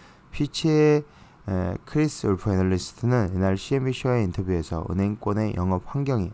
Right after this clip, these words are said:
악화되고 있다며, 해당 등급이 추가로 내려가며 미국 주요 은행들의 신용 등급도 강등될 수 있다라고 얘기했습니다. 피치는 지난 유월 은행들의 점수를 에이에이에서 에이에이 마이너스로 내린 바 있습니다.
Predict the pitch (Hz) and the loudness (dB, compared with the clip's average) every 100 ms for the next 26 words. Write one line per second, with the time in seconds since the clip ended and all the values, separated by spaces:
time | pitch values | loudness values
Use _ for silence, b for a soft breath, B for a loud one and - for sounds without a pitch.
0 | - - - 107 101 90 - 92 127 101 | -10 -10 -4 -2 0 0 -2 0 2 0
1 | B B B B - 139 147 143 127 113 | B B B B 0 2 2 2 0 2
2 | 117 123 117 - 147 110 90 90 92 92 | 2 2 0 0 2 4 2 0 0 0
3 | 85 107 147 151 B B B B - - | 2 2 0 -4 B B B B -20 -8
4 | 98 104 104 101 - - - 107 101 95 | 2 2 2 0 -2 -8 0 4 4 2
5 | 95 87 101 - 147 147 135 123 107 143 | 0 0 -2 -2 -2 -2 -2 -2 0 0
6 | 135 - 92 92 107 104 98 - 95 - | 0 0 -2 0 0 0 -2 -2 -4 -2
7 | 101 107 104 85 85 - 85 80 82 - | -2 0 0 -2 -4 -6 -8 -6 -6 -10
8 | b b b b b - 156 - 165 160 | b b b b b -6 -4 2 4 4
9 | 131 127 131 113 120 113 98 117 127 123 | 4 4 6 6 6 6 6 4 4 4
10 | 123 123 - 90 90 107 92 90 90 107 | 4 2 0 0 2 2 2 2 2 4
11 | 98 92 82 120 98 87 95 98 101 90 | 4 2 2 2 2 2 4 4 2 2
12 | 85 107 131 - 90 85 85 92 90 82 | 2 2 2 0 -2 0 0 0 0 -2
13 | - 85 87 | -4 -2 -2